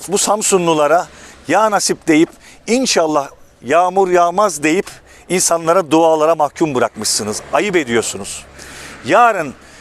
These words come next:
bir daha sel olursa, bir daha beklenenin üzerinde Salıpazarı, Çarşamba Terme Havzası'na yağmur düşerse buradaki ortaya çıkacak maddi zararlardan,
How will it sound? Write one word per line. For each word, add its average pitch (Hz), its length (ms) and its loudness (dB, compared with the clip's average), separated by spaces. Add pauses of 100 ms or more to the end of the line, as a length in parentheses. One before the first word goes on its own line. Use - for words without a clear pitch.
(320)
bir 196 300 0
daha 170 200 0
sel 147 220 0
olursa, 151 480 0 (200)
bir 196 320 0
daha 180 260 0
beklenenin 175 560 0
üzerinde 160 520 0
Salıpazarı, 156 760 0 (340)
Çarşamba 165 580 0
Terme 196 400 -4
Havzası'na 143 520 0
yağmur 151 480 2 (880)
düşerse 185 580 2 (640)
buradaki 156 680 0 (560)
ortaya 170 380 0
çıkacak 151 460 0
maddi 143 440 -2
zararlardan, 113 760 0